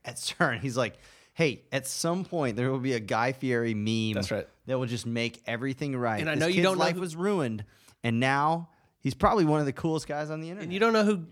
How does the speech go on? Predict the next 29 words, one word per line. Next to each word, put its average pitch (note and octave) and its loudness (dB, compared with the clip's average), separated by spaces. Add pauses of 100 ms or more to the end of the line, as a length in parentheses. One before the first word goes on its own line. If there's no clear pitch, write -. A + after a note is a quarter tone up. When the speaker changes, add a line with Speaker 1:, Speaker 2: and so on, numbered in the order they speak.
(140)
Speaker 2:
Guy E3+ 2
Fieri D#3+ 0
is, C3 -4 (100)
but A#2 2
I've A#2+ 4
seen E3 0
the F3 4
future. B2 -2 (160)
Speaker 1:
Yes. A#2+ -8
Speaker 2:
And B2+ 2
I C3 6
know C#3+ 4
who A2+ -4
he G2 -6
is. F2+ -14
Speaker 1:
Yeah. A2 -6
Speaker 2:
And A2+ 0
there A2+ 2
will A2 0
be A2+ 2
a A#2 2
meme A2+ 0
about F2+ -10
Speaker 1:
Bleach A2 -4
Speaker 2:
him. - -10
Speaker 1:
blonde B2 0
tips. F#2+ -2
Speaker 2:
That's - -8
right. G#2 0